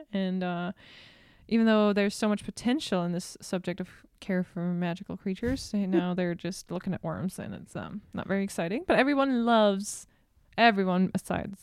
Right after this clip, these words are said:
Speaker 1: Malfoy loves D A D A classes with Lupin.
Speaker 2: Right.
Speaker 1: He's their favorite teacher. Um,
Speaker 2: Before you move too far on from the Hagrid thing,
Speaker 1: Yeah.
Speaker 2: you know, as he's changed his curriculum and stuff, it made me think that if you were to start out this next year as a German teacher,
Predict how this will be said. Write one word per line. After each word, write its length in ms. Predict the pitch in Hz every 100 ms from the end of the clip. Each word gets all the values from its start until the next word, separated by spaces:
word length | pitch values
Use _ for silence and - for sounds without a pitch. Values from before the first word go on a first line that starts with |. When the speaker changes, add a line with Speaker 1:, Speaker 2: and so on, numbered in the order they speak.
| - _ -
Speaker 1:
Malfoy 340 | - - 190
loves 460 | 180 196 180 175 -
D 220 | 202 175
A 160 | 180 180
D 160 | 185
A 160 | 180 165
classes 640 | - - - - - -
with 160 | 180 -
Lupin. 480 | 180 180 190 214 311 _ _ - -
Speaker 2:
Right. 180 | 104
Speaker 1:
He's 260 | 101 190 185
their 220 | 180 180
favorite 340 | 175 180 170 175
teacher. 540 | 196 185 240 247 311 _ _ _ _ _ _ -
Um, 380 | 180 165 165 170 -
Speaker 2:
Before 320 | 160 - 320
you 80 | 240
move 160 | 151
too 120 | - 110
far 240 | 113 107
on 200 | 101 101
from 160 | - 101
the 60 |
Hagrid 340 | 92 98 98 -
thing, 340 | 98 92 92
Speaker 1:
Yeah. 120 | 214 98
Speaker 2:
you 60 | 95
know, 60 | 104
as 120 | 92
he's 160 | 95
changed 320 | - 113 107 -
his 140 | 92
curriculum 340 | - 98 101 90
and 80 |
stuff, 200 | - 98
it 20 | 107
made 160 | 139
me 80 | 190
think 380 | - 110 104 98
that 280 | 95 92 - _ _ _ -
if 240 | 123 -
you 180 | 123 202
were 100 | 226
to 80 | 175
start 260 | - 117
out 140 | 107 -
this 160 | 95
next 260 | 98 95 -
year 200 | 98 95
as 180 | 95 98
a 60 |
German 400 | 90 98 95 98
teacher, 480 | 92 95 - 90 85